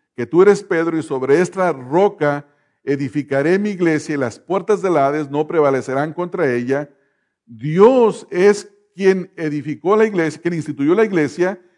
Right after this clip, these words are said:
y es Dios mismo quien ha dado al Señor Jesucristo como la cabeza de ella.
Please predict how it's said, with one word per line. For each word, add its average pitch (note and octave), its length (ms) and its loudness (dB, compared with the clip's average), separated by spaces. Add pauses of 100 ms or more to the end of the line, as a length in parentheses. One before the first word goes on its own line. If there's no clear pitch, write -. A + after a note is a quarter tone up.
(140)
y D3+ 240 0
es F#3 220 4
Dios G#3+ 340 -2
mismo F#3+ 420 -6
quien D3+ 200 -4
ha E3 100 0
dado F#3 200 2
al F#3 80 -2
Señor D#3 280 -6
Jesucristo E3 720 -8 (280)
como F3+ 320 0
la D3 200 2
cabeza C#3 540 -2
de C#3+ 240 0
ella. B2+ 300 -4